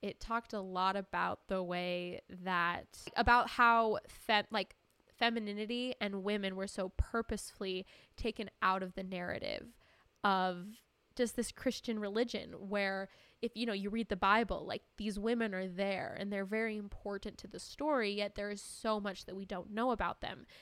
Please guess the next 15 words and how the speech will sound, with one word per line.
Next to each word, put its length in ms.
And 140
why 300
is 220
that? 280
And 220
maybe 320
it's 160
because 520
there 200
were 400
figures, 600
people 280
in 100
authority 640
who 400